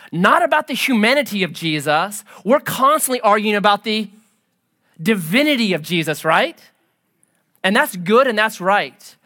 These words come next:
But often what we end up with is this caricature of Jesus where he's something different than us. So we get the gold orb behind his face.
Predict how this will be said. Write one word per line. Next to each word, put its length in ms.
But 220
often 380
what 160
we 120
end 280
up 180
with 300
is 180
this 220
caricature 600
of 120
Jesus 680
where 140
he's 200
something 520
different 420
than 160
us. 540
So 140
we 100
get 220
the 180
gold 400
orb 400
behind 460
his 320
face. 800